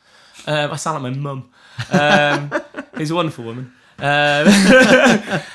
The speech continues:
um, but yeah, no, I think, um, you know, people are gonna get upset because, uh, they have an idea of what this thing beer should be,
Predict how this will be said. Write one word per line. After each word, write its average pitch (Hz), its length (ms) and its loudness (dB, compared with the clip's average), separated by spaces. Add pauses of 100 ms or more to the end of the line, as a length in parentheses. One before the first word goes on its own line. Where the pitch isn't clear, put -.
um, 156 420 -2 (680)
but 202 140 -6
yeah, 233 260 -2
no, 175 220 -2
I 180 140 0
think, 185 340 -10
um, 160 380 -8 (260)
you 185 80 -2
know, 165 80 -2
people 185 260 -8
are - 20 -12
gonna 165 160 -6
get 151 120 -8
upset 165 320 -10 (560)
because, - 720 -12
uh, - 220 -20 (120)
they 143 280 -8
have 147 380 -14
an 139 100 -10
idea 131 380 -10
of 117 140 -12
what 120 300 -16
this 127 500 -16 (500)
thing 120 360 -12
beer 120 280 -10
should - 280 -20
be, 127 300 -14